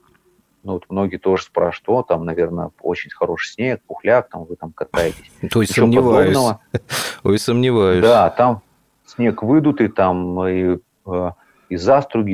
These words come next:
Speaker 1: и лед, э, что угодно.
Speaker 2: И голая земля,
Speaker 1: Но здесь
Speaker 2: наверное,
Speaker 1: вот есть
Speaker 2: встречается очень часто, вот эти пиковые.
Speaker 1: <laughs> Ну, камни мы объезжаем.
Speaker 2: Ну,
Speaker 1: Так вот,
Speaker 2: <laughs> если успеваем,
Speaker 1: а,
Speaker 2: да.
Speaker 1: конечно.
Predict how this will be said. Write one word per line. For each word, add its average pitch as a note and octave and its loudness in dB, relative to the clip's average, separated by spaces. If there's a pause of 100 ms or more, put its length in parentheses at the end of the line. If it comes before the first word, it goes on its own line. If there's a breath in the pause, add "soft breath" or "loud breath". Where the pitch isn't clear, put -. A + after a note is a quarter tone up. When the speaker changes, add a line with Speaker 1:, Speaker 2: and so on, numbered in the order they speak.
(120)
Speaker 1:
и - 4
лед, C#3+ 2 (240)
э, F2+ -8 (100)
что - -4
угодно. G2+ 0 (160)
Speaker 2:
И G2+ -4
голая G#2 2
земля, G#2 2
Speaker 1:
Но - 2
здесь C3+ 0
Speaker 2:
наверное, B2+ 4 (100)
Speaker 1:
вот - -
есть G2+ 0
Speaker 2:
встречается G#2+ 0
очень F#2+ -2
часто, - -4
вот F2 -2
эти - -6
пиковые. F#2 0 (180)
Speaker 1:
<laughs> D3 -12
Ну, A#2+ 0
камни A#2+ 2
мы G#2 2
объезжаем. G2 0 (280)
Speaker 2:
Ну, G#2+ 0
Speaker 1:
Так - -2
вот, C3+ 4
Speaker 2:
<laughs> C3 -2
если B2 -2
успеваем, G#2+ 0
Speaker 1:
а, - -4
Speaker 2:
да. F#2+ -2
Speaker 1:
конечно. C#3 -2